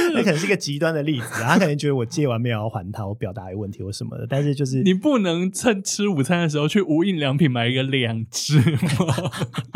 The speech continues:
Speaker 2: <laughs>
Speaker 1: 就是有这种严谨的规律跟流程的规划上。
Speaker 2: 那你当时是 shock？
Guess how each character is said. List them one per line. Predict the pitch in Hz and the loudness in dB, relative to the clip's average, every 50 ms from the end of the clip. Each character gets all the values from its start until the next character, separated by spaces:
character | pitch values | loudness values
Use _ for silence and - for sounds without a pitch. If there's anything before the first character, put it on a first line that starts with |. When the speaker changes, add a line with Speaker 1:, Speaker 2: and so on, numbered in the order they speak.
| - - | -12 -10
Speaker 2:
<laughs> | _ - - - - - - - _ - - 277 302 - - 247 - - | _ -10 -8 -6 -8 -10 -10 -10 _ -10 -10 -10 -12 -14 -16 -16 -8 -4
Speaker 1:
就 | 233 214 | -4 -2
是 | 202 233 | 0 2
有 | 190 147 | 2 2
这 | 131 180 | 4 2
种 | 165 139 131 | 0 0 0
严 | 127 131 123 143 165 | 0 0 -2 -2 -2
谨 | 160 165 127 110 | -4 -4 -4 -4
的 | 110 113 110 110 | -4 -4 -6 -6
规 | - 143 127 131 | -4 -2 -2 0
律 | 139 139 131 123 | 0 0 0 -2
跟 | 123 127 123 123 117 | -2 -4 -4 -4 -4
流 | 113 110 107 117 | -4 -4 -6 -4
程 | 110 120 104 | -4 -6 -6
的 | 101 101 98 | -6 -8 -8
规 | - 123 104 98 98 | -8 -6 -6 -6 -6
划 | 101 113 104 90 - | -8 -8 -6 0 2
上。 | 220 220 | 2 4
Speaker 2:
那 | 175 | 4
你 | 139 | 2
当 | 160 175 185 | 2 0 0
时 | 180 160 135 | 0 0 0
是 | 135 165 135 | 0 -2 -2
shock？ | - - - - 151 117 92 | -2 -2 -2 -2 -2 -2 -4